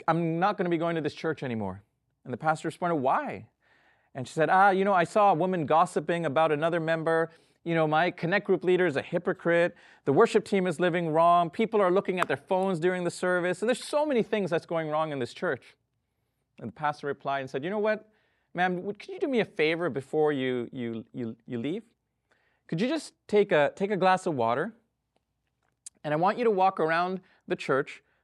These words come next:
three times without spilling a drop on the ground. Afterward, you can leave the church." The lady thought, "This is too easy.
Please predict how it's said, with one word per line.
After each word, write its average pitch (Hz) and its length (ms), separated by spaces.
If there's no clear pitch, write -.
three 214 320
times 131 460
without 175 340
spilling 202 480
a 202 60
drop 131 440
on 135 120
the 131 60
ground. 127 320
Afterward, 277 580
you 160 100
can 175 140
leave 175 140
the 151 80
church." - 320
The - 140
lady 143 260
thought, 143 260
"This - 180
is - 60
too - 200
easy. 202 380